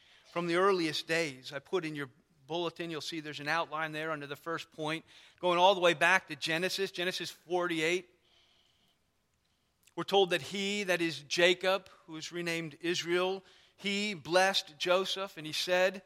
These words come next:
"The God before whom my fathers Abraham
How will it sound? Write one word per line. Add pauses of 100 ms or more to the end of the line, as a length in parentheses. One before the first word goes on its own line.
(720)
"The
God
before
whom
my
fathers
Abraham